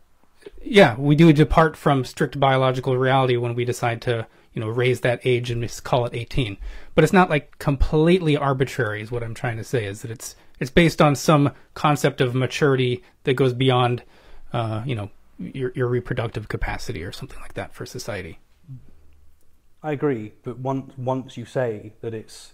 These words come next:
Speaker 2: that there is this arbitrary factor to it, that we're talking about utility.
Speaker 1: Well, if you're asking
Speaker 2: We're
Speaker 1: me as a
Speaker 2: talking about
Speaker 1: biologist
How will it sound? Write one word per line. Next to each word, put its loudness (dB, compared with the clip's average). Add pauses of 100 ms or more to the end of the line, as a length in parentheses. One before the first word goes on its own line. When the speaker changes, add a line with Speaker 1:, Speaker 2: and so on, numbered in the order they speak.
(120)
Speaker 2:
that -12
there -6
is -12
this -14
arbitrary -10
factor -16
to -10
it, -16 (440)
that -12
we're -6
talking -4
about -8
utility. -10 (260)
Speaker 1:
Well, 6
if -2
you're 10
asking 8
Speaker 2:
We're 8
Speaker 1:
me 6
as 4
a 0
Speaker 2:
talking 4
about 4
Speaker 1:
biologist 4